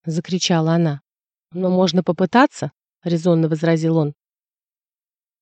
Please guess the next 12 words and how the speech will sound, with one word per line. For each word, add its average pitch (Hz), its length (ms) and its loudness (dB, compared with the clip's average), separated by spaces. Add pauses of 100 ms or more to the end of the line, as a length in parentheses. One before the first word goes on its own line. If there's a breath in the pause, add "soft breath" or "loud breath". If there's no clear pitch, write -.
(360)
«Я 254 260 2
догадалась», 185 720 0 (540)
глухо 175 400 0
ответила 175 380 -2
Гертруда. 160 520 -2 (440)
«Ты 185 100 -4
хочешь 214 360 -2
проникнуть 214 540 2
и 214 40 0
в 202 40 2
наш 208 220 2
банк? 233 320 -2